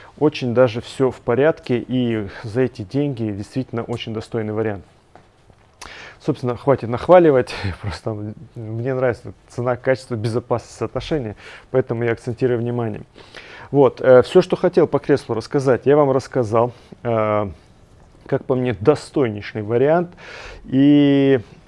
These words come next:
хочу лишь пожелать вам сделать хороший, грамотный выбор кресла для вашего ребенка.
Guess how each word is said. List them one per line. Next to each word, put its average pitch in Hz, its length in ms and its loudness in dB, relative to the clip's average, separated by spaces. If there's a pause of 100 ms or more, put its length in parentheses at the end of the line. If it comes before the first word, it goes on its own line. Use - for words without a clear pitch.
(120)
хочу - 300 -2
лишь 151 160 -2
пожелать 120 480 0
вам 113 160 -4
сделать 104 260 -2
хороший, 127 420 -2
грамотный 110 460 -4
выбор 113 340 -2
кресла 139 400 0
для 107 140 -6
вашего 104 320 -10
ребенка. 107 480 -12